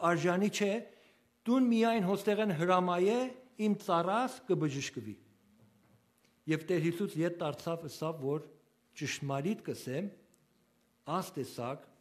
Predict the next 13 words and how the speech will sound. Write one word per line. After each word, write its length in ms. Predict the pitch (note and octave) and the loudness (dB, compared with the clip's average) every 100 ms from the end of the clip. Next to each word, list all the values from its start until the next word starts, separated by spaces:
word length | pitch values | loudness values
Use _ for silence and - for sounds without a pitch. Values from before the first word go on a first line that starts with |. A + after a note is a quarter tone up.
| _ - | _ -18
հավատք 540 | - B2 C3 E3 - - _ _ | -12 -8 -6 -6 -8 -20 _ _
բոլոր 640 | A#2+ C3 C#3+ D#3+ A3 B3 A#3+ - _ _ | -6 0 2 4 2 2 -2 -12 _ _
Հրեաստանի 640 | D3+ D3+ D3 C#3 D3+ C#3+ F3 | -2 0 0 -2 -4 -2 -2
մեջ 220 | E3 - | -2 -4
չտեսա, 440 | - C#3+ - E3+ G3+ - - - | -6 -6 -4 -4 -4 -6 -14 0
և 180 | E3+ F3 | 0 2
կսե՝ 220 | F3 G3 F3+ | 0 0 -2
«Տերը 360 | - A3 A#3+ D3 | 0 0 2 -2
զարմացավ 720 | C3+ D3+ D#3 D#3 D#3 A3+ F#3 | -2 -4 -4 -4 -8 -12 -12
աս 140 | D3 - | -14 -12
մարդու 380 | B2+ B2 F3 C3+ | -12 -10 -12 -12
հավատքի 440 | C3+ C#3 C#3 F#3 | -10 -10 -8 -10
վրա»։ 200 | C#3+ F2 | -10 -12